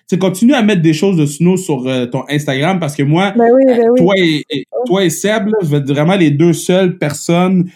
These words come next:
Speaker 1: qui peuvent, euh, m'éduquer là-dessus en ce moment, là, parce que j-, au Québec, ils en parlent pas assez dans les médias, fait qu'on sait jamais c'est quand
Speaker 2: Ouais,
Speaker 1: vos
Speaker 2: c'est vrai.
Speaker 1: compés, puis
Speaker 2: C'est
Speaker 1: fait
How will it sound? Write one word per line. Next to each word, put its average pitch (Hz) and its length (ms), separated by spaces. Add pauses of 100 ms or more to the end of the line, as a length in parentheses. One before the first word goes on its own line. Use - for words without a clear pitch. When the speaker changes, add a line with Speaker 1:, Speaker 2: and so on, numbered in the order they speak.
(200)
Speaker 1:
qui 151 120
peuvent, 147 500 (420)
euh, 135 420
m'éduquer 151 680
là-dessus 170 480
en 143 80
ce 147 140
moment, 160 260
là, 139 100
parce 135 200
que 135 100
j-, 117 920 (240)
au 135 80
Québec, 160 320
ils 170 80
en 139 60
parlent 143 180
pas 175 120
assez 175 140
dans 180 100
les 151 100
médias, 147 440
fait 156 160
qu'on 131 200
sait 135 120
jamais 147 200
c'est 180 100
quand 247 160
Speaker 2:
Ouais, 262 60
Speaker 1:
vos 254 60
Speaker 2:
c'est - 180
vrai. - 20
Speaker 1:
compés, 339 540
puis 233 180 (340)
Speaker 2:
C'est 247 60
Speaker 1:
fait 247 180